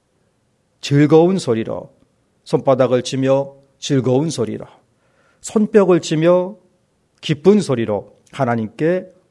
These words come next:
외치라, 찬양하라 하는 것입니다. 왜냐하면 지존하신 여호와는 두려우시고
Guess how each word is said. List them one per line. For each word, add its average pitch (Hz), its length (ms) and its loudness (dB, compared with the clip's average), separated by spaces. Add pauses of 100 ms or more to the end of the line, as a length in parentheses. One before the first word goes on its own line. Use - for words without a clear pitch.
(140)
외치라, 127 560 0 (260)
찬양하라 117 840 -4 (440)
하는 117 260 0
것입니다. 110 640 -8 (420)
왜냐하면 131 720 0 (260)
지존하신 165 600 2
여호와는 117 640 0 (560)
두려우시고 120 960 -4